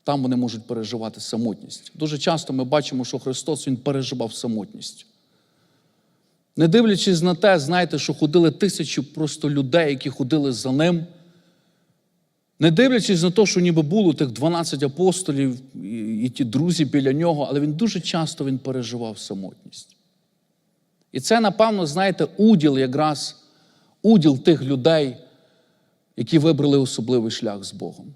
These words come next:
які вибрали шлях особливої посвяти, особливої ревності і особливої віри.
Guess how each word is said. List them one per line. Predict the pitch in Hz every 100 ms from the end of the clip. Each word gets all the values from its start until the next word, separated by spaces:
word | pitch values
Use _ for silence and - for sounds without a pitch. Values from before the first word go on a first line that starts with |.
| _
які | 117 -
вибрали | 143 151 151 147
шлях | 135 160 175 175 -
особливої | 156 135 - 131 147 139 135 117
посвяти, | 123 110 - 95 - - _ _ _ _ -
особливої | 127 143 123 143 131 127
ревності | 131 131 131 117 - 127
і |
особливої | 117 110 - 110 110 101 98
віри. | 92 87